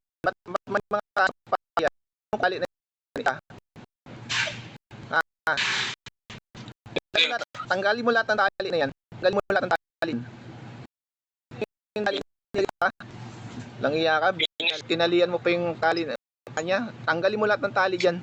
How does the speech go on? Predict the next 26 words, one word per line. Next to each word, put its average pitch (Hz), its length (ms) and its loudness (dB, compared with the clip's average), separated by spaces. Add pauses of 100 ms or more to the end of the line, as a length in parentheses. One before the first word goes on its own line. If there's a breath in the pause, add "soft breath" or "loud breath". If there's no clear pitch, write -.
(120)
Lahat 156 200 2
ng 185 120 2
karayong 180 440 2
bunutin 156 440 2
mo. 135 100 -2 (2000)
Susunugin 202 580 6
ko 208 100 4
kayo, 196 180 2
sinasabi 160 480 2
ko 160 80 -2
sa 160 80 2
inyo. 135 180 2 (100)
Atar, 170 360 4
Abratar, 151 500 2
Barmatar, 139 560 2
Sidarum. 139 540 2 (520 loud breath)
Puh! 233 380 2 (2750)
Sige, 165 180 4
tanggalin 175 380 0
nyo 185 100 2
lahat 180 160 4
yan, 170 140 0
tanggalin 165 280 2
nyo 165 100 0
lahat 160 160 2
yan. 147 120 2